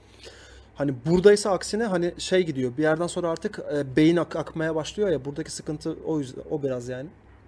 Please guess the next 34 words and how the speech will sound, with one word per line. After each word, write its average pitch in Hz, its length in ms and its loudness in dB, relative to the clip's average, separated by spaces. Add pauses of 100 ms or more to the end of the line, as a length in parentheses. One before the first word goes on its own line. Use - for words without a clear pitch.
(1600)
E, 143 220 2
şarkı 156 340 0
bitmiyor. 214 300 0
Bir 196 60 -2
şarkının 190 400 0
bir 196 120 2
bu 202 40 4
kadarı 180 300 4
daha 165 240 4
var 131 140 2
yerin 139 240 0
altında. 143 480 -6 (400)
E, 135 80 -2 (1700)
beat, 226 420 0 (120)
e, 180 40 -2
mesela 180 380 0
şey 202 220 0
var. 147 120 2
Şiirbaz 185 440 0
da, 160 180 2 (140)
e, 143 280 -6
boom 190 160 4
bap 190 180 4
yapmaya 175 320 0
çalışan 175 460 -4
birisi 135 260 -6
ama 202 200 -4
boom 180 160 2
bap 180 140 -2
yapmaya 180 240 -2
çalışan 185 420 -6
derken 202 260 -4
şey 185 320 -2
var. 127 240 -4